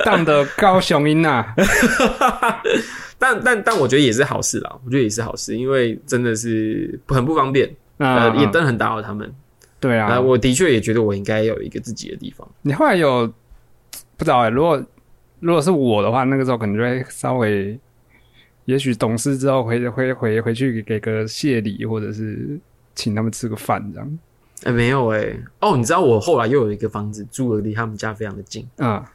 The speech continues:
Speaker 2: 因为同一条街，都在大直街上嘛。
Speaker 1: 对，对，对。
Speaker 2: 非常近。然后我有时候会在路边抽烟。
Speaker 1: 啊。
Speaker 2: 然后我不知道，我不知道那个先生是不是忘记我还怎么样。他说路过的时候，他就是有个习惯，他看到路边抽烟的人，他就会走过来，然后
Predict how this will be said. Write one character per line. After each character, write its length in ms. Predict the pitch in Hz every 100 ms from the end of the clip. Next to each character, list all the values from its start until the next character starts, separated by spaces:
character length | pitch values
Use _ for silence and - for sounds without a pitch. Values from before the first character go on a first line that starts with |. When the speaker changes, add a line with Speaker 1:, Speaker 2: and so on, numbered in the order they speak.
| _ -
Speaker 2:
因 80 |
为 120 | 143 -
同 200 | - 110
一 60 | 131
条 160 | 107
街， 140 | 107 117
都 100 | 127
在 40 |
大 120 | 123
直 160 | 110 104
街 200 | 110 107
上 140 | 107
嘛。 60 | -
Speaker 1:
对， 100 | 127
对， 120 | 117 110
对。 160 | 104 - -
Speaker 2:
非 120 | - 131
常 200 | 107 101
近。 220 | 113 117 - _ _ _ _ _
然 120 | - 139
后 80 |
我 60 | 160
有 120 | 117
时 100 | 98
候 100 | 113
会 60 | 117
在 100 | 117
路 120 | 117
边 180 | 107 104
抽 220 | 104 95
烟。 100 | 95 120 - _ _
Speaker 1:
啊。 260 | 127 101 82 _ _ _ _ _
Speaker 2:
然 100 | 165
后 80 | 233
我 140 | 131
不 80 | 190
知 160 | -
道， 340 | 233 220 202 - - - -
我 140 | -
不 80 | -
知 160 | 220 220
道 280 | 226 190 -
那 140 | -
个 100 | 190
先 260 | 151 160 165
生 200 | 170 165
是 80 | 165
不 60 |
是 220 | 160 160 - -
忘 220 | 160 123
记 200 | - 117
我 120 | 95
还 100 | 87
怎 140 | -
么 80 | -
样。 160 | 107 - - _ _ _ -
他 80 | 247
说 120 | 202
路 200 | 220 165
过 180 | 190 135
的 60 |
时 60 | 120
候， 80 | 160
他 140 | 233
就 100 | 240
是 80 | 208
有 60 |
个 80 | 107
习 260 | - - 104
惯， 240 | 127 101
他 100 | 123
看 140 | 175 185
到 100 | 180
路 160 | 190
边 180 | 151 156
抽 180 | 147 131
烟 80 | 135
的 80 | 110
人， 120 | -
他 120 | 120
就 140 | 143 143
会 100 | 143
走 220 | - 98
过 220 | 113 117
来， 60 | 107
然 80 |
后 100 | 117